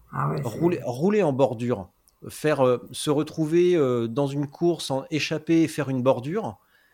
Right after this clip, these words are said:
Speaker 2: c'est un
Speaker 1: Ah
Speaker 2: truc
Speaker 1: ouais,
Speaker 2: que
Speaker 1: c'est,
Speaker 2: t'apprends,
Speaker 1: ah ouais,
Speaker 2: euh,
Speaker 1: c'est un truc de fou.
Speaker 2: si t-, si on est dans cette logique de je monte sur mon vélo et je me contente de rouler,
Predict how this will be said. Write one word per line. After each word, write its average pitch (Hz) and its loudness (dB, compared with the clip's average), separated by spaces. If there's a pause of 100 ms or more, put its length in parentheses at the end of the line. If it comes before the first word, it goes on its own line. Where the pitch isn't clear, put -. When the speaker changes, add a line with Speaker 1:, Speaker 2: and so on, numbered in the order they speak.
(360)
Speaker 2:
c'est - -8
un 101 -4
Speaker 1:
Ah 131 -2
Speaker 2:
truc 160 0
Speaker 1:
ouais, 135 -4
Speaker 2:
que 120 -2
Speaker 1:
c'est, - -4
Speaker 2:
t'apprends, 113 -4
Speaker 1:
ah 160 4
ouais, 160 6
Speaker 2:
euh, 107 0
Speaker 1:
c'est 135 -6
un 135 -4
truc 139 -10
de 143 0
fou. 139 -6 (560)
Speaker 2:
si 190 -10
t-, - -18
si - -2
on 190 2
est 175 2
dans 160 2
cette - -6
logique 160 2
de 139 2
je 135 0
monte 165 0
sur 151 -4
mon 147 0
vélo 156 4
et 131 2
je 120 -4
me 127 0
contente 151 -4
de 123 0
rouler, 135 -2